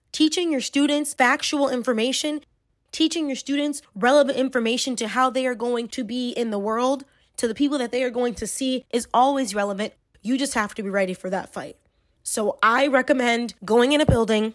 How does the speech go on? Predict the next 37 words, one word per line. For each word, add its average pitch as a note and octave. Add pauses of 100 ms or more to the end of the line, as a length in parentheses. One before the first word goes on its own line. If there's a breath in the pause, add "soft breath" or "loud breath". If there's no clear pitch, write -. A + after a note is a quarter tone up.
where G#3
you G3+
have A3
a B3
supportive A#3
administrator, G3+ (340 loud breath)
where A3+
you A#3
know A3+
your B3
administrator G#3+
is G3+
gonna G3+
have G#3
your A#3+
back G#3 (220)
and A3
is G3+
gonna G#3+
be A3+
okay A3+
with A#3+
you G#3
teaching F#3+
this, F#3+ (280 soft breath)
or B3 (300 soft breath)
to C#4+
where D4
you D4
have C#4
staff C#4+
that A3+
is G3+
gonna G3
support G3
you. - (420)
Because C#4